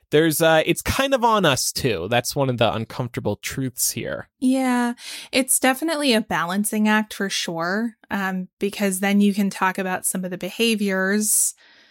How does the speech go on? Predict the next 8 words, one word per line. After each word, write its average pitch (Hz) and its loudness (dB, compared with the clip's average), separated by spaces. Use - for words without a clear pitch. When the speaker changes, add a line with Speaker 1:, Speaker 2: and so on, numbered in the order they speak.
Speaker 2:
that 220 2
airlines 202 2
participate 202 -2
in, 190 -4
in 196 -2
order 196 -2
to 185 -2
offset - -4